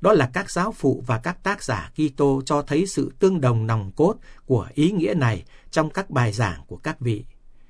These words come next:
Các người chăn chiên Bethlehem là hình ảnh của các người chăn chiên khác, tức các chủ chăn trong giáo hội,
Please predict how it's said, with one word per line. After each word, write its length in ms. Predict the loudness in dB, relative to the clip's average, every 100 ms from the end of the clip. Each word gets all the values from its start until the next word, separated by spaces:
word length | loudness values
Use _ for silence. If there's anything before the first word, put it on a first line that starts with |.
| -20 -14 -6
Các 160 | -2
người 200 | 2 2
chăn 240 | 2 0 0
chiên 280 | 2 2 2
Bethlehem 640 | 2 2 2 2 0 -2 -14 -10 0
là 100 | 4
hình 240 | 4 2
ảnh 220 | 0 -2 -4
của 80 | -8
các 220 | -4 -2
người 300 | 0 -2 -6 -4
chăn 240 | -4 -2
chiên 240 | 0 0
khác, 260 | 0 -2 -4 -10 -20 -2
tức 140 | -2 -2
các 160 | -6 -4
chủ 180 | -2 -2 -2
chăn 260 | -4 -4 -2
trong 260 | -2 -2
giáo 200 | 0 0
hội, 260 | 2 0